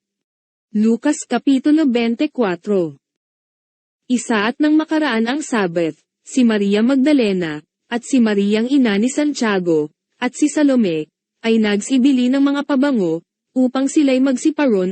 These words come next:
at siya'y pairan. Dalawa at pagkaumagang-umaga ng unang araw ng Sanglinggo, ay nagsiparon sila sa libingan ng sikat na ang araw.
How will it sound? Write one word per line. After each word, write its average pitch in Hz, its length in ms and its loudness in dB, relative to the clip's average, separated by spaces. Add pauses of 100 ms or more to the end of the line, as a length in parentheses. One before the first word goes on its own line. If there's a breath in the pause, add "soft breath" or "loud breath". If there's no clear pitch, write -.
at 277 80 -10
siya'y 302 240 0
pairan. 165 800 -4 (1500)
Dalawa 214 600 2
at - 80 -14
pagkaumagang-umaga 262 1300 0
ng 202 240 -2
unang 226 320 0
araw 233 240 0
ng 285 240 0
Sanglinggo, 233 800 2 (240)
ay 269 160 2
nagsiparon 233 640 0
sila 262 320 0
sa 302 160 0
libingan 214 560 0
ng 247 160 0
sikat 262 400 -4
na 269 160 -2
ang 285 80 -4
araw. 170 640 -4